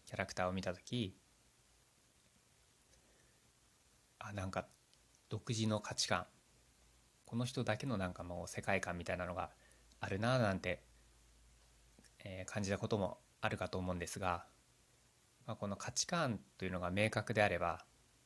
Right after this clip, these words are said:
その人物がどういった行動を起こすのかっていうのが、えー、よりはっきりしてくるんじゃないかなと思います。例えがちょっと古いんですけど、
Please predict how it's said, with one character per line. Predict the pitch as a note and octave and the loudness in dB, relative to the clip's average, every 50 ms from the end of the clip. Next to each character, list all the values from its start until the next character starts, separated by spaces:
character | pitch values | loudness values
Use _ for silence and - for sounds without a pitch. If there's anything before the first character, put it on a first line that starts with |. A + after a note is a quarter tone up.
| _ _ _ _ _ _ _ _ _ _ _ _ _ _ _ _ _ _ _ | _ _ _ _ _ _ _ _ _ _ _ _ _ _ _ _ _ _ _
そ | - - - B2+ | -12 -6 -2 0
の | C3 B2+ | 2 2
人 | B2 C#3 C3+ C3+ A#2 | 4 4 4 2 2
物 | A2 - - B2 A#2+ | 0 0 0 2 6
が | B2+ C3+ C3+ C#3+ - - - - _ _ _ _ _ _ - | 6 6 6 6 2 -2 -12 -20 _ _ _ _ _ _ -8
ど | - A#2+ D3 | -4 -2 -2
う | E3 | -2
い | C#3+ | -2
っ | |
た | D3+ - G2+ F#2 | -2 -2 -2 -2
行 | - G#2 G2+ G2+ | 0 2 2 2
動 | G2 F#2+ F#2 | 2 2 2
を | F#2 | 0
起 | - - | 0 -2
こ | F#2+ | -4
す | - - F#2 | -4 -4 -6
の | F2+ F2 | -8 -8
か | - - - - - _ _ _ _ _ _ _ _ _ _ - - _ _ _ _ - - - _ _ _ _ _ | -10 -14 -18 -20 -20 _ _ _ _ _ _ _ _ _ _ -20 -20 _ _ _ _ -20 -20 -20 _ _ _ _ _
っ | - | -6
て | - G2+ | -4 -2
い | |
う | G2 | -2
の | F#2+ F#2 | -2 0
が、 | G2+ A#2 C3 C#3+ - - - - _ _ | 2 2 2 0 0 -4 -10 -20 _ _
え | - G2 G2+ G2+ F#2+ | -16 -14 -12 -8 -4
ー、 | |
よ | G2 G2+ | -2 -2
り | A2+ C3+ | 0 0
は | B2+ - C#3+ | 0 0 0
っ | B2+ - | -2 -2
き | - - | -2 -2
り | C#3+ | 0
し | B2 - | 0 0
て | - G#2 | -2 -2
く | - A2 | -4 -2
る | G2 | -2
ん | F#2 | -2
じ | F2+ F2+ | -2 -2
ゃ | |
な | F2 F2 | -4 -4
い | F2 | -6
か | - - | -6 -4
な | A#2+ C#3 D#3+ | -4 -4 -2
と | D#3 - A#2 F2+ - - | -2 -2 -2 -4 -4 -6
思 | - G2+ G2 F#2 | -10 -8 -8 -8
い | F2 | -8
ま | F2 F2 F2+ | -8 -8 -10
す。 | - - - - - _ _ _ _ _ _ _ _ _ _ _ _ _ _ _ _ _ _ _ - _ _ _ _ _ _ _ _ _ _ _ _ _ - - - - - - - - - _ _ _ _ _ _ _ _ _ _ _ - - - - | -10 -12 -14 -18 -20 _ _ _ _ _ _ _ _ _ _ _ _ _ _ _ _ _ _ _ -20 _ _ _ _ _ _ _ _ _ _ _ _ _ -20 -20 -20 -20 -20 -20 -20 -20 -20 _ _ _ _ _ _ _ _ _ _ _ -14 -6 -2 2
例 | D#3+ D3 | 2 4
え | A#2 | 4
が | G2+ F2+ | 4 2
ち | - | 2
ょ | A2+ | 0
っ | G#2+ | -2
と | - G2 | -2 -4
古 | - - G2+ G2+ | -4 0 2 2
い | G2+ | 2
ん | F#2 | 2
で | F2 F2+ | 0 -2
す | - - | -6 -6
け | F#2 F2+ | -6 -4
ど、 | F2+ F2 E2+ E2+ E2+ | -4 -4 -6 -6 -10